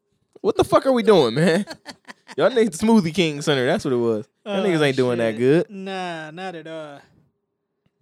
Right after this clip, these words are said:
Speaker 1: Yeah, man. Crypto dot com Center is kinda whack, bro.
Speaker 2: That's super ass.
Speaker 1: I don't like that.
Speaker 2: Unless, you know what I'm saying, niggas get a piece of Bitcoin out this motherfucker or something.
Speaker 1: Can I get some, please?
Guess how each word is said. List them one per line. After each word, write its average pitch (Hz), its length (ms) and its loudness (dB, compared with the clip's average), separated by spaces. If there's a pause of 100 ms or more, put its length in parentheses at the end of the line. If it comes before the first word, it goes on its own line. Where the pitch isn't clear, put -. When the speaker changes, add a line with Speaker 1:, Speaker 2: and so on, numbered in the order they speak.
(240)
Speaker 1:
Yeah, 87 300 -18
man. 98 360 -12 (460)
Crypto 113 380 -6
dot 104 200 -6
com 98 240 -6
Center 87 260 -8
is 85 100 -8
kinda 101 460 -6
whack, 87 400 -6
bro. - 100 -10
Speaker 2:
That's 185 240 -6
super 160 560 -8
ass. 127 500 -16
Speaker 1:
I 95 40 -12
don't 95 220 -10
like 82 160 -14
that. - 180 -16 (100)
Speaker 2:
Unless, 160 600 -12
you 160 40 -14
know 156 60 -14
what 156 40 -14
I'm 151 40 -18
saying, 165 320 -14
niggas 160 240 -14
get 165 160 -10
a 147 120 -12
piece 175 280 -10
of 143 80 -12
Bitcoin 180 640 -8
out 165 160 -12
this 190 160 -12
motherfucker 180 560 -8
or - 20 -14
something. 208 320 -10
Speaker 1:
Can 147 140 -2
I 147 160 0
get 151 280 -4
some, 156 340 -2
please? 165 400 -10